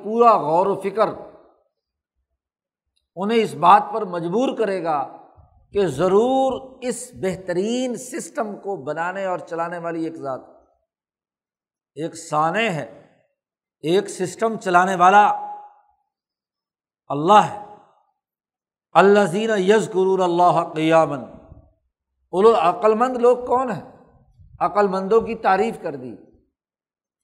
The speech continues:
کہ جتنا وہ غور و فکر اور تدبر کرتے ہیں، اتنا ہی یذکرون اللہ،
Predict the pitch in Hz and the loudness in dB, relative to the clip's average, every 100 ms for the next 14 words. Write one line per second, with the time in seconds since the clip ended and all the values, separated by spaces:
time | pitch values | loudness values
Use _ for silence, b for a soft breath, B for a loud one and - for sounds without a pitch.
0 | _ _ - 165 120 175 220 262 262 220 | _ _ -10 -8 -4 -2 0 4 4 6
1 | 233 240 226 214 220 233 208 202 196 180 | 4 4 2 0 -2 0 -2 -2 -4 -2
2 | 208 175 180 165 165 147 139 117 _ _ | -4 -4 -6 -6 -10 -12 -14 -18 _ _
3 | - - - 180 214 240 220 190 - - | -20 -16 -10 -6 -2 0 0 -2 -10 -18
4 | - _ _ _ _ _ - 113 160 196 | -20 _ _ _ _ _ -16 -2 2 2
5 | - 165 175 185 170 156 156 165 143 | 0 -2 0 0 0 2 6 6 6